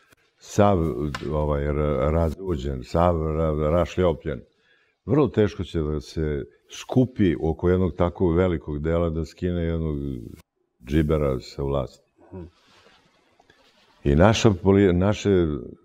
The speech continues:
Speaker 1: stanje je o-, ovakvo zato što mi,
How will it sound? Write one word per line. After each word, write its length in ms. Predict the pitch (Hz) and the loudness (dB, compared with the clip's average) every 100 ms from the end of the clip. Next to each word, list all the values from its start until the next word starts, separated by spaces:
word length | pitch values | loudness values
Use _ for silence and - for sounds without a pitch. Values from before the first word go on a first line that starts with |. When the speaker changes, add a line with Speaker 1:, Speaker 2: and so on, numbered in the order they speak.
| 90 - | -20 -20
Speaker 1:
stanje 500 | - - 92 101 104 | -2 2 4 2 2
je 280 | 104 101 | 2 2
o-, 260 | 92 78 67 | 2 0 -2
ovakvo 600 | 64 71 69 87 - 113 | -4 -2 0 -2 0 0
zato 300 | 92 85 80 | 2 0 -2
što 240 | 92 - 92 | -4 -2 0
mi, 400 | 92 95 90 | 2 2 2